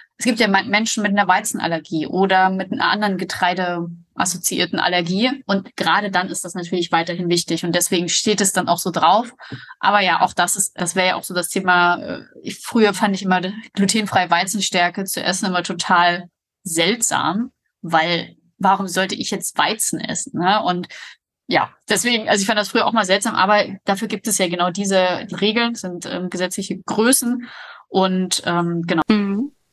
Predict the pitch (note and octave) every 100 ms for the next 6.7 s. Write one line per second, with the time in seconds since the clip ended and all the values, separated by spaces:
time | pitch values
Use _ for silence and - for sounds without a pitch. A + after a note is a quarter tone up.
0 | _ - G#3 G#3 F#3+ G3 F#3+ - F#3+ F#3
1 | F#3 G#3+ G3 F#3 - _ _ _ _ _
2 | _ - G#3 G3+ _ - A#3+ B3+ C#4+ D#4
3 | D#4 - B3 C4+ C4 C#4+ C#4 - - F3+
4 | E3+ F3 - _ - G#3+ F#3 A#3 - D#4
5 | G#4 - - - _ _ _ B3 B3 A#3+
6 | A#3+ A#3+ G#3 E3+ F3 E3